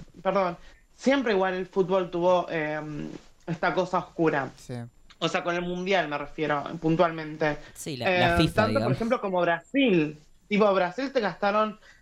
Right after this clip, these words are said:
Speaker 1: eh, en su momento, si bien no fueron doscientos millones de, de dólares,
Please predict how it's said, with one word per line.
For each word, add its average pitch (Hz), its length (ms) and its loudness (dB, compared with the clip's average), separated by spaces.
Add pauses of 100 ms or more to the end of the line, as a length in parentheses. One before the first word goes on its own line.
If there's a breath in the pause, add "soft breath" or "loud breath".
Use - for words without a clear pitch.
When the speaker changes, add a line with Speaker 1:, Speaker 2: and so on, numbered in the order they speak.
(140)
Speaker 1:
eh, 180 240 2
en 175 120 0
su 196 80 -4
momento, 226 300 2
si 220 100 -2
bien 208 100 0
no 208 120 0
fueron 214 340 0
doscientos 208 640 0
millones 190 580 -4
de, 147 680 -2
de 143 240 0
dólares, 214 560 0